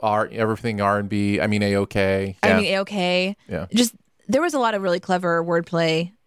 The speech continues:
Speaker 2: um, happening, which I'm not surprised since you were on the script. Um, and then my favorite was the high five that was intimate, and we pretty just, we, we,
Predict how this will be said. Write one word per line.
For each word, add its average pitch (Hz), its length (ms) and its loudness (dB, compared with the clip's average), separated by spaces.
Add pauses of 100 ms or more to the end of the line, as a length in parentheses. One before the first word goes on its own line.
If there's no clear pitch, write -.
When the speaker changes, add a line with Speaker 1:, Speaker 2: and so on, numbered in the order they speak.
(100)
Speaker 2:
um, 170 240 2
happening, 160 500 0
which 170 140 0
I'm 165 80 2
not 294 160 2
surprised 254 420 -2
since 226 180 -4
you 214 120 2
were 190 100 2
on 180 80 0
the 180 60 -2
script. - 480 0 (220)
Um, 190 560 0 (120)
and 233 240 0
then 247 380 0 (380)
my 202 260 0
favorite 254 520 0
was 190 460 0
the 185 260 0
high 240 280 2
five 202 680 -2
that 185 380 2
was 190 440 0
intimate, 262 520 0
and 185 260 0
we 185 80 0
pretty 185 320 0
just, 185 360 -2
we, 208 160 4 (140)
we, 196 160 -4